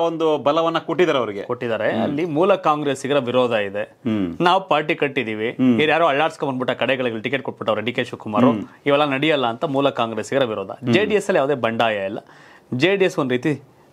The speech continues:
Speaker 2: ಅವ್ರ ಸ್ಟ್ರಾಂಗ್ ಆಗಿ ಹೋಗ್ತಾ ಇದ್ದಾರೆ. ನೀವ್ ಹೇಳ್ದಾಗ ಇಲ್ಲಿ ಕಾಂಗ್ರೆಸ್ ವರ್ಸಸ್ ಜೆ ಡಿ ಎಸ್
Speaker 1: ಜೆ ಡಿ ಎಸ್.
Speaker 2: ಫೈಟ್, ಕಾಂಗ್ರೆಸ್ಗೆ ಭಿನ್ನಮತದ ಕಾಟ,
Speaker 1: ಹ್ಮ್.
Speaker 2: ಅದನ್ನ ಶ್ರೀನಿವಾಸ್ ಯಾವ ರೀತಿ ಹ್ಯಾಂಡಲ್
Speaker 1: ಹ್ಯಾಂಡಲ್
Speaker 2: ಮಾಡ್ತಾರೆ
Speaker 1: ಮಾಡ್ತಾರೆ
Speaker 2: ನೋಡ್ಬೇಕಷ್ಟೇ.
Speaker 1: ನೋಡ್ಬೇಕು.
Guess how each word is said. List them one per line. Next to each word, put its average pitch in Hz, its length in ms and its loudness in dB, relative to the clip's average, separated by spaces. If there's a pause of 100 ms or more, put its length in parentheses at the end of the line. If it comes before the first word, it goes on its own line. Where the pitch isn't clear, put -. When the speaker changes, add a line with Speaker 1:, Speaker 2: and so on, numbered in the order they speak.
Speaker 2:
ಅವ್ರ - 120 4
ಸ್ಟ್ರಾಂಗ್ 127 320 2
ಆಗಿ 120 140 0
ಹೋಗ್ತಾ 110 240 -2
ಇದ್ದಾರೆ. 104 200 0 (520)
ನೀವ್ 123 160 2
ಹೇಳ್ದಾಗ 156 160 4
ಇಲ್ಲಿ 170 260 0
ಕಾಂಗ್ರೆಸ್ 170 340 2
ವರ್ಸಸ್ 156 320 0
ಜೆ 127 80 2
ಡಿ 131 100 0
ಎಸ್ 143 80 4
Speaker 1:
ಜೆ 131 120 2
ಡಿ - 20 4
ಎಸ್. 120 100 4
Speaker 2:
ಫೈಟ್, 117 360 -4 (520)
ಕಾಂಗ್ರೆಸ್ಗೆ 208 480 4
ಭಿನ್ನಮತದ 165 540 0 (100)
ಕಾಟ, 120 220 0
Speaker 1:
ಹ್ಮ್. 117 520 -2 (100)
Speaker 2:
ಅದನ್ನ 135 220 0
ಶ್ರೀನಿವಾಸ್ 143 380 0
ಯಾವ 123 120 2
ರೀತಿ 120 120 -6
ಹ್ಯಾಂಡಲ್ 120 240 -2
Speaker 1:
ಹ್ಯಾಂಡಲ್ 123 240 2
Speaker 2:
ಮಾಡ್ತಾರೆ 120 260 4
Speaker 1:
ಮಾಡ್ತಾರೆ 143 280 2
Speaker 2:
ನೋಡ್ಬೇಕಷ್ಟೇ. 90 340 -2
Speaker 1:
ನೋಡ್ಬೇಕು. - 340 -8